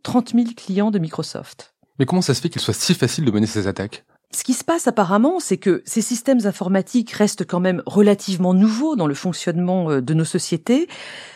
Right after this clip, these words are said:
Speaker 1: Ce fonctionnement est également invisible, voire incompréhensible pour à peu près tout le monde. Et donc,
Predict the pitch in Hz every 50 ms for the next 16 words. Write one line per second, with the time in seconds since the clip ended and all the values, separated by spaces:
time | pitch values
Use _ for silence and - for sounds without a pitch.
0 | - - - - - 214 202 - 226 208 - 220 202 214 226 208 202 196 165 180
1 | 175 180 185 185 180 - - _ _ 208 190 185 160 196 196 180 180 269 330 311
2 | 196 - - - 131 180 165 - - - 185 180 - 196 185 - - 196 185 175
3 | 165 - - 220 214 180 147 - - _ - 170 - - - - - 170 - -
4 | 175 156 156 - - 190 170 165 185 233 320 392 269 170 - - - - - -
5 | - - _ - 254 269 294 - - - - 175 - 302 339 277 -